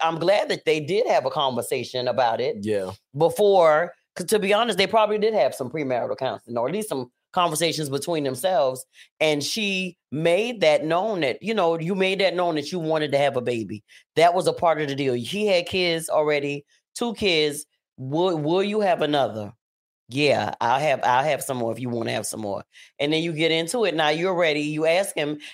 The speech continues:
Speaker 1: and now he's pretty much saying what he's saying. You, and he said it. So the decision is yours now.
Speaker 2: Yeah. I, I, I,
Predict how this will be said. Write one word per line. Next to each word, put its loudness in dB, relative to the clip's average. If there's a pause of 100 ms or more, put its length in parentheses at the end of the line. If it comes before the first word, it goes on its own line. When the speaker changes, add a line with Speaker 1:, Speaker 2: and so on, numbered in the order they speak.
Speaker 1:
and 0
now 2
he's -6 (160)
pretty -2
much -2 (280)
saying 2
what 0
he's -4
saying. -2
You, -6 (260)
and 2
he 0
said 4
it. -2
So 2 (560)
the 0
decision 0
is 0
yours 0
now. -2
Speaker 2:
Yeah. -6 (680)
I, 0
I, -2 (140)
I, -2